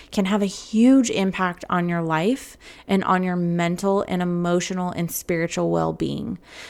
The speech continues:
By carrying that shame, you are weighed down. By carrying that trauma, you are weighed down. Just like the two images that I gave you of the trees, by carrying the, the tra-, the shame and trauma,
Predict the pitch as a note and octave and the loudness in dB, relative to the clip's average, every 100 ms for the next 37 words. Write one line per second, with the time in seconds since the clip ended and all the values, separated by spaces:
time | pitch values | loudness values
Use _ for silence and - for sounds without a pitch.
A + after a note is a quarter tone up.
0 | - G3 F#3+ - A#3 B3 B3+ C4 B3 A3 | -2 0 2 2 4 4 4 4 2 0
1 | G3 - F#3 F#3 F3+ F3+ F3 E3+ E3 E3 | -2 -2 -2 0 0 0 0 2 0 0
2 | D#3 D#3+ C#3 C#3+ - F3 - A3 A#3 A#3+ | 0 0 0 0 -2 -2 0 2 2 2
3 | A#3 - - F#3 F3+ F3+ F3+ F3 E3+ E3+ | 2 0 -2 0 0 -2 -2 0 0 0
4 | D#3+ D#3+ C#3+ E3 F#3 - G3+ G3 G#3 - | 0 -2 -2 -2 -4 0 0 2 -2 -2
5 | - G3+ G3 - - - - - - - | -2 2 2 0 -16 -20 -20 -20 -6 4
6 | G#3+ G#3 G3+ F#3+ F#3+ F#3 F#3 F3+ F#3 F#3 | 6 6 2 2 2 2 2 0 0 0
7 | F3+ F3 - E3+ E3+ F3 - F3 E3+ F#3 | 0 0 0 -2 0 -4 -4 -4 -2 -2
8 | B3+ C#4+ - - - F#3+ F#3 - G#3+ A#3+ | -2 -4 -10 -20 0 2 4 6 6 4
9 | C4+ C4 A#3+ F#3+ F3 F3+ _ - F3+ - | 4 4 4 2 0 -4 _ -6 -4 -2
10 | - - - G3 G3 - F3 - - F#3 | -4 -4 -2 -2 -2 -6 -8 -6 -4 -2
11 | G3 A#3+ C4+ - E3+ E3+ - F3+ E3+ E3 | 0 -2 -4 -4 -4 -2 -4 -2 0 0
12 | F3+ A#3 | 0 -2